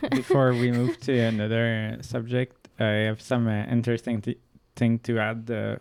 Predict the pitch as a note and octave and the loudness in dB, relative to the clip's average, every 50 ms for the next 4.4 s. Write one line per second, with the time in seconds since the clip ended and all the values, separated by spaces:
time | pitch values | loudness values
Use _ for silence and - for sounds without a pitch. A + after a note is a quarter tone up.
0 | - A#2 - - A2+ A2+ A2 A2 A2 G#2+ G#2+ A2+ A#2+ A#2+ - _ - - - A3 | -10 -12 -6 -4 -2 0 0 0 -2 -2 -2 -2 -4 -4 -6 _ -18 -8 -4 -4
1 | A3 G#3+ A3 G3+ G3+ G#3 A#3 G#3+ - - - A2+ A2+ A#2 A#2 A2+ A#2 - - _ | 0 0 0 0 0 -2 -2 -4 -4 -2 0 2 4 4 4 4 4 2 0 _
2 | _ _ _ _ _ _ _ _ _ _ _ _ _ _ - - C3 B2+ B2 B2+ | _ _ _ _ _ _ _ _ _ _ _ _ _ _ -4 2 2 4 4 4
3 | A#2 C3 C3 B2+ - - C#3+ C3+ B2+ C3 B2 B2 A#2 A2+ - - _ _ - - | 2 2 0 0 2 0 0 2 4 6 6 4 4 0 -6 -10 _ _ -20 -12
4 | - - C#3 C3+ C#3 C3+ C3+ C3+ | 0 4 6 6 8 8 6 4